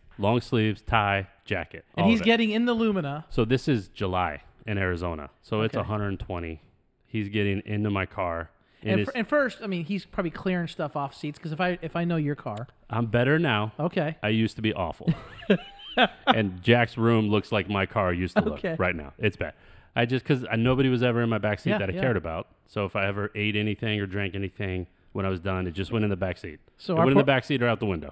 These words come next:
Speaker 2: our poor friend across the pond had to clear off the fish and chips off of the, uh, off of the seat.
Speaker 1: <laughs> So, um, he gets in the car,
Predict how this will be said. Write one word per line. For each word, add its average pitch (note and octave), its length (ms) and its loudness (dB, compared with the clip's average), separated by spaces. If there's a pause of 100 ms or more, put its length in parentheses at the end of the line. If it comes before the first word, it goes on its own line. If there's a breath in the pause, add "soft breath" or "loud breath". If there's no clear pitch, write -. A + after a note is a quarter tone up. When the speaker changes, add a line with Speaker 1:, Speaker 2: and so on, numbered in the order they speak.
Speaker 2:
our D#3+ 100 0
poor G3 180 2
friend E3+ 200 0
across D#3+ 240 -2
the D3 80 -8
pond D3+ 280 -2
had D3 60 -2
to C#3 60 -6
clear D3+ 220 -2
off C#3 100 -4
the C3+ 80 -6
fish C#3+ 220 -6
and D#3+ 100 -4
chips - 420 -8 (100)
off C#3 160 -4
of C#3 140 -2
the, C3 160 -2
uh, C#3+ 80 6 (100)
off D#3 160 2
of D#3 40 -4
the E3 80 -6
seat. D3 280 -2 (100)
Speaker 1:
<laughs> - 40 -20
So, G#2+ 440 0 (500 loud breath)
um, A2 300 0
he A#2 140 -2
gets C3 180 0
in B2 60 0
the A#2 60 0
car, G#2 380 4